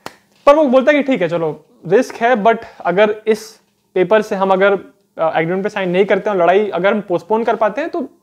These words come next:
ठीक है मैं जाऊंगा। तो ह्यू लैगेट अब जाता है, अ, चेम्बरलेन का ट्रांसलेटर बनके, और यहाँ से हार्टमैन भी जाता है, अ, पूरे हिटलर की पार्टी के साथ इस कॉन्फ्रेंस में।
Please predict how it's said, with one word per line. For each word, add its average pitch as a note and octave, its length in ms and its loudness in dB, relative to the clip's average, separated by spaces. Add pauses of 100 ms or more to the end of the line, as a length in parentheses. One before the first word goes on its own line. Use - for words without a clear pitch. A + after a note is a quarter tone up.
ठीक G3+ 160 -4
है D3+ 60 -4
मैं E3+ 140 -4
जाऊंगा। D3 300 -4 (640)
तो A#3 100 4
ह्यू G#3+ 240 4
लैगेट A#3 300 0
अब G3+ 140 -2
जाता F#3 320 -2
है, A3+ 240 -6 (340)
अ, D3+ 260 0 (560)
चेम्बरलेन G3 460 0
का C4 120 2
ट्रांसलेटर F3+ 480 -4
बनके, C3+ 260 -12
और E3+ 160 -4
यहाँ F3+ 180 2
से B3 120 -2
हार्टमैन D4 460 2
भी D#4 80 2
जाता E3+ 260 0
है, C3 120 -20 (640)
अ, D#3 240 -4 (140)
पूरे G#3+ 360 4
हिटलर F3+ 320 -2
की A3 100 -4
पार्टी E3+ 300 0
के G3+ 100 -2
साथ G#3 220 -2 (340)
इस F3+ 140 -6
कॉन्फ्रेंस D#3 500 -6
में। - 80 -20